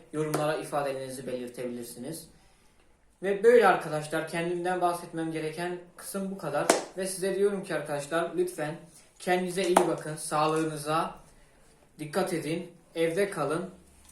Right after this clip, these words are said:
gerekmedikçe dışarı çıkmayın. Sizleri seviyorum arkadaşlar.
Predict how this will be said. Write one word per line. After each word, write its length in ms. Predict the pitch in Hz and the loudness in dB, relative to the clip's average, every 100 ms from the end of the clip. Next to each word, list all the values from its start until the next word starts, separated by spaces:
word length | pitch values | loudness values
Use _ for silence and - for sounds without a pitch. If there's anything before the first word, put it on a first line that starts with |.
| - - | -20 -6
gerekmedikçe 1040 | 160 165 - - - 151 147 147 - 131 | -2 -2 -4 -16 -14 -10 -8 -10 -10 -10
dışarı 340 | - 143 135 | -8 -8 -8
çıkmayın. 500 | - - - 127 156 170 - - - - - - - _ - | 4 4 4 0 -6 -8 -18 -20 -20 -20 -20 -20 -20 _ -14
Sizleri 480 | - 190 185 208 | -8 -2 4 4
seviyorum 380 | 214 202 208 202 | 6 4 6 6
arkadaşlar. 760 | 170 160 160 151 180 196 - | 4 2 0 0 2 2 2